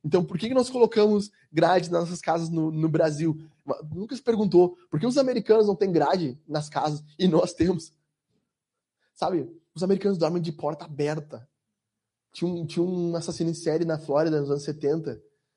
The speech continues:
que ele abria a porta da casa, tipo, assim, nem, não arrombava, entendeu? Ele abria a porta e entrava e matava as pessoas. Tipo, a porta não tava nem trancada. A segurança,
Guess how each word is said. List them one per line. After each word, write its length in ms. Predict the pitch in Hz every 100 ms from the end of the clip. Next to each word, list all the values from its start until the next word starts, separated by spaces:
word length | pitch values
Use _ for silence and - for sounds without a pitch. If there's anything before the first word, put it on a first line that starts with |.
| _ -
que 100 | 170
ele 120 | 190
abria 400 | 170 160 196 240
a 60 |
porta 440 | 240 202 226 - 247 202 170 -
da 160 | 180
casa, 380 | 175 175 208 294
tipo, 260 | 294 - 180 - _ _ -
assim, 280 | 170 175 220
nem, 220 | 214 208
não 220 | 175 170
arrombava, 420 | 180 220 190 233
entendeu? 240 | 185 180 - - -
Ele 160 | 139
abria 380 | 165 165 160 196
a 120 | 214
porta 420 | 196 175 180 208
e 80 | 247
entrava 380 | 240 240 160 180
e 40 |
matava 280 | 202 202 180
as 60 | 226
pessoas. 460 | 233 - - - _ _ _ _ _
Tipo, 160 | - 185
a 20 |
porta 160 | 175 190
não 80 |
tava 120 | 190 180
nem 120 | 180
trancada. 640 | 202 190 165 160 156 117 - _ - - - -
A 160 | 156
segurança, 960 | 190 - 170 190 185 208 220 - 123 107